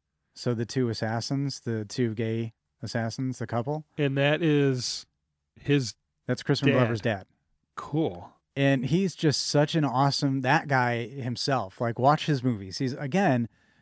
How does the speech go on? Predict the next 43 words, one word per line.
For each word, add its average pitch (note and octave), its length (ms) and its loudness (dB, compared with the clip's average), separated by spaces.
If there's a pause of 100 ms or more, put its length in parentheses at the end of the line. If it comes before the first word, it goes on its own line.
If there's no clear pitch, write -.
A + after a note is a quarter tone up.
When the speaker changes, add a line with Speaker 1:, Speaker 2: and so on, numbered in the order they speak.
(140)
Speaker 1:
just - 340 2
a D3 100 -6
kook. G3+ 460 2 (140)
And C3 260 -4
Crispin D#3 300 0
Glover, D#3+ 280 4
I C#3+ 80 4
think, D3 240 0
the C3 100 -2
same. C#3+ 420 -2
Just - 300 -4
a - 80 -20
fucking C3+ 560 -2
weirdo. E3+ 460 0 (340)
Speaker 2:
Yeah. B2+ 240 0 (400)
Speaker 1:
And C3+ 520 4 (400)
I, C3 100 0
and D3 500 0
he's E3+ 260 -2
got F#3 200 0
this E3 140 4
Speaker 2:
Oh, F#3 140 4
yeah. E3 380 0
I C#3 60 0
re-, E3+ 40 2 (140)
Speaker 1:
famous F3+ 260 6
Speaker 2:
I, E3 40 -4
I'm D#3 60 2
Speaker 1:
David D#3 280 6
Letterman C3+ 480 4
appearance C#3 640 2
when B2+ 320 2 (680)
he's C#3+ 260 0
on C3+ 240 4
and B2 100 2
he B2+ 60 2
almost C3 280 0
kicks - 240 0
David C3 240 0
Letterman B2+ 340 2
in A#2 100 0
the A2 60 -4
face. C3 600 -2